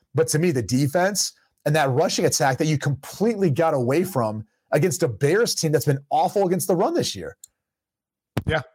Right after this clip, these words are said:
Speaker 2: I look, I agree with you completely. I mean, it's the other thing. There was a rumor that, and I, th-, I think, I think maybe Tom Curran said this on the Dan Patrick Show, that, you know, sort of, and, and this is the same theory that I had floated, th-, th-, like, the night of the game, is that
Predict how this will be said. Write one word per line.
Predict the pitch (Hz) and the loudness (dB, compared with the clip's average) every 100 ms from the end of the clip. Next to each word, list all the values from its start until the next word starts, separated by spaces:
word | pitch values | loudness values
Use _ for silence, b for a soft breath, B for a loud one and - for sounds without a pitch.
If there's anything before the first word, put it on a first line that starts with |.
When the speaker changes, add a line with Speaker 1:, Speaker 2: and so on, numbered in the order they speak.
| _ | _
Speaker 2:
I | - 190 175 | 0 0 2
look, | 208 220 | 0 4
I | 202 | 2
agree | 202 220 | 2 -4
with | |
you | 220 | -6
completely. | 190 196 254 123 | -4 -2 -2 -4
I | |
mean, | 139 175 | -4 -2
it's | 175 - - _ _ _ _ _ _ _ | -2 -6 -12 _ _ _ _ _ _ _
the | 170 | 0
other | 196 277 | 0 0
thing. | 247 190 | -2 0
There | 175 | 0
was | 160 | 0
a | 156 | 0
rumor | 185 196 165 | 0 2 2
that, | 151 147 | 2 0
and | 147 147 | -4 -4
I, | |
th-, | 151 165 | -4 -6
I | |
think, | 151 | -6
I | 147 | -2
think | 180 156 _ _ _ _ _ - | -4 -4 _ _ _ _ _ -6
maybe | 160 147 | -4 0
Tom | 165 156 | 0 0
Curran | - 160 160 165 | 0 2 2 0
said | - 170 | -2 0
this | 156 | 0
on | |
the | 139 | 0
Dan | 147 135 | -2 0
Patrick | 143 156 | -2 -2
Show, | 147 180 175 _ _ - - _ | -4 -4 -4 _ _ -20 -20 _
that, | 156 143 - _ _ _ _ | -4 -2 -4 _ _ _ _
you | - 156 | -6 -4
know, | |
sort | 139 175 165 | 0 0 2
of, | |
and, | 160 | 0
and | 165 185 | 2 2
this | 208 | 2
is | 185 | -2
the | 156 | -2
same | 190 170 | 0 -2
theory | - 170 151 | 0 2 2
that | 135 | 2
I | 151 | 2
had | 135 | 2
floated, | 160 147 143 120 _ 139 | 0 0 -2 -6 _ -18
th-, | 156 127 | -18 -10
th-, | 131 | -8
like, | 117 | -6
the | 147 | -4
night | 147 139 | -2 -4
of | |
the | 120 | -6
game, | 180 220 | -4 -2
is | 147 | -2
that | 143 127 | -2 -4